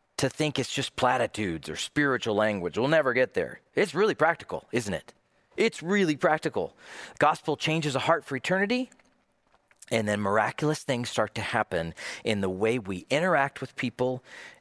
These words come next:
and even how we love our neighbor, dare we say, our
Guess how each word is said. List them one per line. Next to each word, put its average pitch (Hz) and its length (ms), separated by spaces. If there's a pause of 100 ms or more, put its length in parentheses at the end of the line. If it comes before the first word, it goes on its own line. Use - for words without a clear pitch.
and 104 160
even 104 280
how 104 220
we 98 200
love 98 600
our 90 120
neighbor, 117 680 (140)
dare 95 320
we 92 160
say, 87 540 (100)
our 85 180